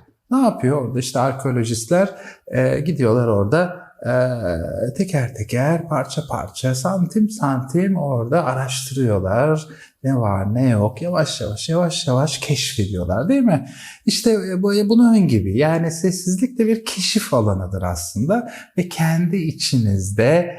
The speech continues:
hem olduğunuz şeyin niteliklerini hem de olmadığınız şeyi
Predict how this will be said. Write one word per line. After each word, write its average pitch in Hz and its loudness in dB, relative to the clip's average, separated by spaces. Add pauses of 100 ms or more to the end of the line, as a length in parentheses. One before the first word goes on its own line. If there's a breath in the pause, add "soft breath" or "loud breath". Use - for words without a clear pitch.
(160)
hem 170 0
olduğunuz 120 0
şeyin 95 0
niteliklerini 101 0 (200 loud breath)
hem 214 4
de 202 4
olmadığınız 170 2
şeyi 143 2